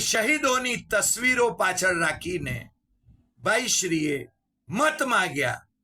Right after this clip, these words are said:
અને એમ છતાં, એમ છતાં માત્ર સાડત્રીસ ટકા વોટ મેળવીને એ ફરીને વડાપ્રધાન બન્યા. એનો અર્થ એ હતો કે વિપક્ષ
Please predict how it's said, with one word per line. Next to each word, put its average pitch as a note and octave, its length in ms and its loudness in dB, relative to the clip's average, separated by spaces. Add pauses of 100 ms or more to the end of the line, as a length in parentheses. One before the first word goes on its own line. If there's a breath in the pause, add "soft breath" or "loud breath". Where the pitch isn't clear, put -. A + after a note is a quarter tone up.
(460)
અને G3 260 0 (600)
એમ G#3 180 0 (100)
છતાં, B3+ 600 0 (840)
એમ G3 180 0 (120)
છતાં - 580 0 (640)
માત્ર G#3+ 520 -2 (100)
સાડત્રીસ C4 680 0
ટકા E3+ 400 0
વોટ D3 340 -4 (1000)
મેળવીને G#3+ 560 0 (580)
એ E3 80 -2 (100)
ફરીને D4+ 420 0
વડાપ્રધાન C3+ 760 -2
બન્યા. G2+ 380 -14 (1000)
એનો G3 300 0 (140)
અર્થ F#3 360 -2
એ D3 160 0
હતો B2+ 360 0 (640)
કે D3 120 -2
વિપક્ષ E3+ 600 -2